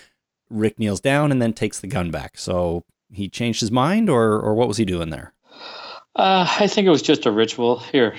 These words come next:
Speaker 2: take this. No, you're not gonna need it." So, or maybe, maybe he heard Carl, uh, speak to him and say, you know, "Dad, what are you doing? You need that."
Speaker 1: <laughs> It's an important tool in this world, so don't leave it here where it's useless.
Speaker 2: Yeah.
Speaker 1: All right.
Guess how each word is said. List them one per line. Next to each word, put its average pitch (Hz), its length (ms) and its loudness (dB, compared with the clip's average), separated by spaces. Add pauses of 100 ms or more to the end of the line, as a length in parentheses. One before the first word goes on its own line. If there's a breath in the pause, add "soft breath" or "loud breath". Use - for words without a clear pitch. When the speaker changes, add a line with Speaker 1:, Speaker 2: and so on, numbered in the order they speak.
(120)
Speaker 2:
take - 240 -4
this. - 480 -2
No, 123 300 2
you're 113 180 0
not 107 200 0
gonna 98 200 -4
need 101 200 -2
it." 98 220 -4 (1040 loud breath)
So, - 160 -20 (220)
or 113 120 4
maybe, 151 420 6
maybe 147 460 4
he 135 200 2
heard 120 420 0
Carl, 120 500 2
uh, 101 180 -4
speak 156 300 -2
to - 60 -6
him 101 220 -6 (320)
and 104 100 -12
say, 104 320 2 (300)
you 104 80 -14
know, 98 100 -6 (140)
"Dad, 104 320 2
what 113 80 2
are 107 40 4
you 104 80 4
doing? 104 360 0
You 101 140 0
need 110 220 0
that." 82 240 -4 (340 loud breath)
Speaker 1:
<laughs> - 260 -8 (300 loud breath)
It's 117 160 -4
an 113 60 2
important 104 500 -2
tool 98 440 0 (120)
in 92 140 -6
this 80 200 -8
world, 92 320 -4
so 107 100 -6
don't 101 180 0
leave 101 140 0
it 78 80 -6
here 92 280 -2
where 98 140 -2
it's - 140 -10
useless. 113 380 -6 (540)
Speaker 2:
Yeah. - 160 -4 (520)
Speaker 1:
All 123 100 -4
right. 113 260 -2